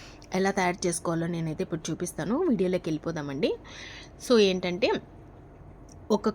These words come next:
కప్పు షుగర్ వేసుకున్నాను. నేను షుగర్ పౌడర్ వేసుకున్నాను అనమాట. అదే మీరు షుగర్ అయితే హాఫ్ కప్పు వేసుకోండి. పావు కప్పు వచ్చి మనం ఆయిల్ వేసుకోవాలి. ఆయిల్ కూడా మనకేంటంటే ఫ్లేవర్ లెస్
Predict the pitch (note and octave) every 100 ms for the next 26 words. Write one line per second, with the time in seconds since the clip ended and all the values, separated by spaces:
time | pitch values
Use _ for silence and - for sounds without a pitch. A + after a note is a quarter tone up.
0 | - G3 - B3+ C4+ G4+ - - - A3
1 | G3 G#3+ F3+ D#3+ - E3 D3 D#3 C#4 A#3
2 | G#3 B3 E4+ - G3 A#3 - F3+ E3+ F#3
3 | G#3+ E3+ D#3 - D#3+ D3+ D3 C#3+ C#3+ C#3+
4 | B2+ - - - - - - F#3 A3+ C#4+
5 | C4 A3 - F3+ G3+ F#3+ E3 A3 D#4 G#4+
6 | - - - G3 A#3 - G#3 - B3 F#3+
7 | E3 - D#3+ D3 C3 - - - - -
8 | - - G3+ G#3 A3+ A#3 G#3+ - B3 G#3
9 | - B3+ F3 G#3 C4 - - - F#3+ F#3
10 | - F#3 G3+ A3+ F3+ E3+ - D#3+ D#3+ E3+
11 | D#3+ F#3 G#3+ A#3+ A#3 A3+ A#3 A3 G3 F#3
12 | F3+ F#3+ F3 A3 C4+ G#3 F#3 - F#3+ G#3
13 | A#3 A3 F#3+ F3